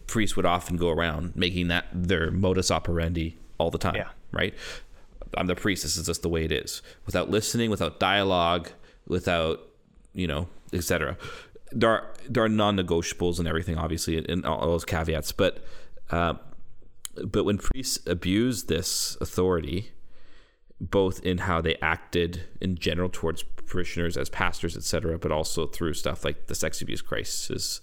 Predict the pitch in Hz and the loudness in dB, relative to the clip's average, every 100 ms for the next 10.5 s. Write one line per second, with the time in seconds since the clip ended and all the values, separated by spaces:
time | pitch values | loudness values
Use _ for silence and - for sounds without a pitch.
0 | - 123 110 120 147 104 90 82 85 - | -8 -4 -2 -2 -2 0 2 2 2 0
1 | 92 85 87 - 87 78 76 - 98 82 | 0 2 2 0 0 0 0 0 0 0
2 | - - - 71 67 92 85 82 76 85 | -2 -6 -4 -4 -4 -2 -2 -2 -2 -2
3 | 87 - 85 78 - - - - - - | -4 -2 0 0 -2 -4 -6 -6 -8 -12
4 | - - 95 87 92 87 101 - - - | -14 -2 -2 0 2 2 2 -2 -4 -4
5 | - - - - 78 85 71 87 - - | -4 -4 -4 -2 2 2 0 -4 -8 -20
6 | - - - - - - 131 107 101 87 | -14 -12 -12 -20 -16 -6 0 4 4 4
7 | - 107 95 87 76 73 95 - - - | 2 2 2 2 2 2 2 0 -2 -6
8 | - - - - - - - - - - | -8 -6 -4 -4 -2 -2 -2 -2 -4 -6
9 | - 101 107 107 107 95 - - - 95 | -4 0 2 4 4 2 0 0 4 4
10 | 87 78 78 113 127 | 4 4 2 0 -2